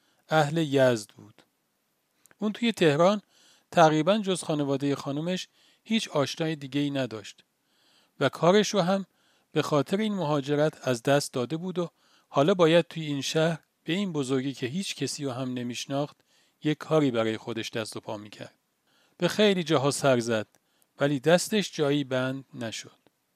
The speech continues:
تا اینکه یک روز از توی اینترنت با یه مجموعه‌ای آشنا شد که فکر می‌کرد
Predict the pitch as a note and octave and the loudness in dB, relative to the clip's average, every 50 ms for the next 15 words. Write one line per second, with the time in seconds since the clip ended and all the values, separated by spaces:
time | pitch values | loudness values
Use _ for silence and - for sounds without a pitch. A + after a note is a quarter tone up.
0 | - - B2+ B2+ B2+ C#3+ D3 - E3+ D#3+ D3+ - _ _ _ _ _ _ - D#3+ | -4 -2 -2 -2 -2 -2 -2 0 2 2 2 0 _ _ _ _ _ _ 2 4
1 | F3 F3 - F3+ F3+ F3+ F3+ F#3 E3+ - _ _ _ _ _ - - D3+ C#3+ - | 4 4 2 0 -2 0 -2 -2 -4 -8 _ _ _ _ _ 0 2 2 2 0
2 | - - G#3+ A3 G#3 F3 E3+ D#3 D#3 E3 D#3+ D#3+ F3 G3+ G3+ - - _ _ - | -2 -4 -4 -4 -2 -2 -2 0 2 2 2 2 0 -2 -2 -4 -10 _ _ -2
3 | - E3+ F3 G#3 A3 F#3+ F3+ E3+ D#3 D3+ C#3 D3+ D3+ D#3 E3 F#3 F#3+ F#3+ E3+ D#3 | 0 0 2 2 0 0 0 0 0 0 0 -2 -4 -2 -2 -2 -2 -2 -2 -2
4 | - - E3+ D#3 D3 - - D3 C#3 - - E3 - - - D#3+ D#3 - - D3+ | -2 -4 -6 -6 -6 -4 -4 -4 -4 -4 -6 -8 -6 -2 -2 -2 -2 -2 -6 -10
5 | C#3 - D3+ C#3 C#3+ C#3 | -6 -2 0 0 0 -2